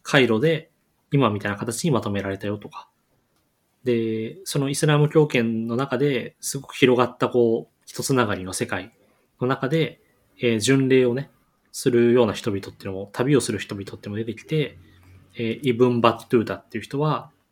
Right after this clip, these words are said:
モロッコ、つまり北、北アフリカから中国まで、こう、西から東のこう長い領域っていうのを、まあ、イスラム文明のこう、恩恵を受けながら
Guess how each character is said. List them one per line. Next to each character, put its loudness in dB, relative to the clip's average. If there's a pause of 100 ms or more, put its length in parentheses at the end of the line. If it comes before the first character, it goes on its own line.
モ 6
ロ 4
ッ -20
コ、 -10
つ -6
ま 0
り -2
北、 0 (180)
北 0
ア 0
フ -6
リ 0
カ -8
か -4
ら 0
中 -2
国 2
ま -6
で、 0 (440)
こ -2
う、 -16
西 -2
か 2
ら 0
東 2
の 0
こ 0
う 0
長 2
い 2
領 -2
域 -8
っ -20
て 0
い 2
う -6
の -6
を、 0 (400)
ま -2
あ、 2
イ 0
ス 2
ラ 6
ム 2
文 2
明 -2
の -10 (480)
こ -10
う、 0
恩 0
恵 4
を 4
受 0
け 2
な 2
が 0
ら -6